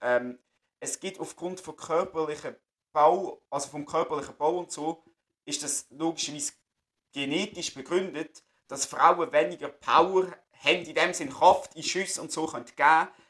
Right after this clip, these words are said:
Deswegen kannst du das Spiel von Frauen mit Männern überhaupt nicht vergleichen. Und wenn die Leute sagen, „Ah, Elias null null, hure langweilig.“ Ja, Kollege, dann schau einfach nicht, wirklich. So, es juckt mich auch wirklich nicht, ob du das schaust, ob es dich interessiert oder nicht. Aber hör doch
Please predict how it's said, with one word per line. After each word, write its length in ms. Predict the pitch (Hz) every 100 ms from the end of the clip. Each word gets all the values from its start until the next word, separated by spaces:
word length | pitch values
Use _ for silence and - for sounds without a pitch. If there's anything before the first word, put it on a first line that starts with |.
| -
Deswegen 340 | 147 156 160
kannst 240 | 156 160 -
du 20 |
das 100 | 139
Spiel 320 | - 175 196
von 140 | 147
Frauen 420 | 135 135 156 170 151
mit 100 | 131
Männern 360 | 135 151 147
überhaupt 380 | 120 120 131 -
nicht 120 | 120
vergleichen. 640 | - 107 147 180 175 107 107 _ _ _
Und 140 | 151
wenn 100 | 160
die 160 | 160 170
Leute 140 | 180
sagen, 240 | - 160 175
„Ah, 420 | 185 202 285 - - -
Elias 500 | 175 196 214 175 -
null 240 | 196 220
null, 200 | 185 160 165
hure 180 | 220
langweilig.“ 800 | 214 202 202 185 147 131 123 123 _ _ _ _
Ja, 120 | -
Kollege, 460 | 233 - 233 226 - -
dann 200 | 240 226
schau 160 | 254 247
einfach 400 | - 233 226 208
nicht, 280 | 151 135
wirklich. 320 | 170 208 170 147 _ _ _
So, 240 | - 220 -
es 160 | -
juckt 320 | 190 240 -
mich 140 | 220 226
auch 220 | - 208 202
wirklich 360 | 247 - 202
nicht, 180 | 202 202
ob 160 | 196 -
du 80 |
das 140 | 160 160
schaust, 280 | 185 220 -
ob 120 | 165
es 80 | -
dich 100 | 175
interessiert 580 | 160 143 143 180 220
oder 180 | - -
nicht. 340 | 180 160 208 _ _ _ _
Aber 200 | - 165
hör 180 | 170 226
doch 220 | 226 220